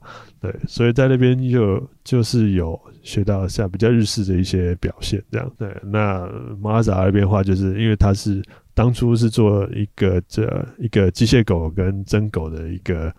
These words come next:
公路电影，对，所以那时候对于四足动物的那个表演，就是有在加强，对，特别是强化之前在 Animation Mentor 学到一些四足动物的一些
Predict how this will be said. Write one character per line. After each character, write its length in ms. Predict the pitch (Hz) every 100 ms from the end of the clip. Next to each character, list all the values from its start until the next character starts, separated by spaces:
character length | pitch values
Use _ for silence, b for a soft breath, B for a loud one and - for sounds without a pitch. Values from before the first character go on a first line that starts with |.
| -
公 180 | 113 113
路 60 |
电 200 | 107 98
影， 60 | 95 - - -
对， 160 | 98 -
所 260 | - 110
以 180 | 107 87 92
那 80 | 104
时 140 | 113
候 440 | 110 98 90 - -
对 180 | 110 95
于 320 | 87 87 90
四 260 | - -
足 160 | 101 95
动 240 | 92 95
物 140 | 92 87
的 180 | 90 - -
那 100 | 92
个 300 | - 101 - -
表 200 | - 80
演， 160 | 87 90 - - -
就 120 | 95
是 220 | 95 92
有 200 | 82 82 - _ -
在 280 | - 87 82 - -
加 200 | - 90
强， 160 | 92 - 139 127
对， 200 | - - - b b -
特 120 | 110
别 140 | 92
是 180 | 90 95
强 220 | - 95
化 240 | 101 98 87
之 180 | -
前 240 | 90 87 80 80
在 400 | 82 98 87 85
Animation 460 | 90 92 101 98 95
Mentor 260 | 95 92 82
学 160 | 90 82
到 160 | 87
一 20 |
些 160 | 85 87
四 140 | 104
足 120 | 85 85
动 140 | 87
物 100 | 85
的 200 | 80 78
一 60 | 78
些 280 | 92 85